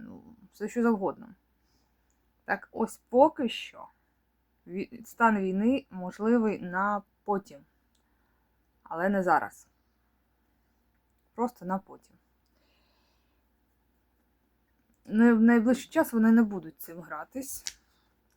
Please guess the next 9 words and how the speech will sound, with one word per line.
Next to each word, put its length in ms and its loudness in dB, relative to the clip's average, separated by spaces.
Ну, 160 -4
і 20 -4
це 160 -8
добре 360 0
з 80 -20
однієї 280 -14
сторони, 500 0
тому 300 -2
що 420 -4